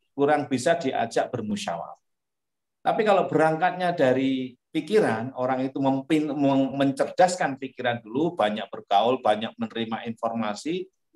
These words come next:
lalu dikomunikasikan dengan hati, ini akan melahirkan orang-orang yang sangat toleran. Nah, sehingga dari dua hal ini, yang tampak dan yang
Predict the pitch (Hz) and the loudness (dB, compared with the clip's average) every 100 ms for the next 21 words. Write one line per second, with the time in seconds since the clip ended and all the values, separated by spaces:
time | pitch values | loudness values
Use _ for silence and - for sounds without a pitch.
0 | - 143 143 135 135 131 131 135 135 - | -4 2 4 2 2 2 2 2 2 0
1 | - - 165 127 113 101 87 - 143 170 | -2 -4 -4 -2 -4 -6 -12 -10 -10 -10
2 | - _ _ _ 147 165 147 143 131 123 | -14 _ _ _ -4 -2 0 0 0 2
3 | 120 120 151 131 123 120 117 127 135 120 | 2 0 -2 0 0 0 -2 -2 -4 -6
4 | 117 104 95 87 87 - _ _ _ _ | -8 -12 -10 -8 -8 -14 _ _ _ _
5 | _ _ _ _ _ _ 101 82 - _ | _ _ _ _ _ _ -10 -10 -14 _
6 | _ - 170 196 - 135 135 131 151 196 | _ 0 2 4 4 4 4 0 0 6
7 | 165 127 123 123 113 104 123 - _ 120 | 6 6 0 0 -8 -8 -10 -12 _ -2
8 | 113 - 151 156 160 - 117 107 - _ | -2 -2 -4 -2 -2 0 -2 -2 -10 _
9 | _ _ _ 139 127 120 117 | _ _ _ -4 -2 -4 -8